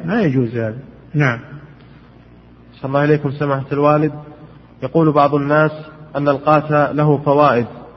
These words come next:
Speaker 2: ويقولون إنه يخفف مرض السكر عندهم، فهل هذا صحيح؟
Speaker 1: الله جل وعلا قال في الخمر: "قل فيهما"،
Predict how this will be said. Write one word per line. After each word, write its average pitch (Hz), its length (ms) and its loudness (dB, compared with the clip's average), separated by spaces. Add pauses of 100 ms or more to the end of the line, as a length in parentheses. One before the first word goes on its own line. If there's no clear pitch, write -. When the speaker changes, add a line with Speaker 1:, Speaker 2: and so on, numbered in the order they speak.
(280)
Speaker 2:
ويقولون 139 580 2
إنه 139 420 0
يخفف 143 680 -2 (460)
مرض 139 240 2
السكر 139 460 -2
عندهم، 127 460 -2 (540)
فهل 139 180 0
هذا 139 260 2
صحيح؟ 139 440 -2 (340)
Speaker 1:
الله 196 300 6
جل 156 280 6
وعلا 151 360 4
قال 160 320 4
في 139 60 2
الخمر: 139 440 2
"قل 151 380 -4
فيهما"، 139 600 2